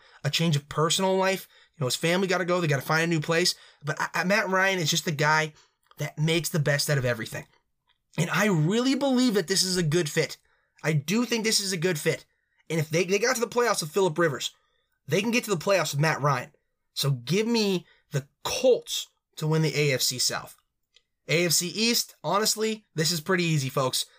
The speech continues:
It's the Bills, and it's not very close. I think the second team is gonna either be the Dolphins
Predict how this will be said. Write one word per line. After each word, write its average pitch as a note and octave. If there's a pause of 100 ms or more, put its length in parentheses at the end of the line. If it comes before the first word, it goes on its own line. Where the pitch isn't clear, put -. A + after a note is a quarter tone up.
(220)
It's D3
the D3
Bills, F#3
and C#3
it's C3
not D3+
very D3
close. A#2+ (320)
I D3+
think F#3
the C#3+
second F#3
team G3+ (460)
is C#3
gonna D#3
either D3
be C#3
the A#2
Dolphins D#3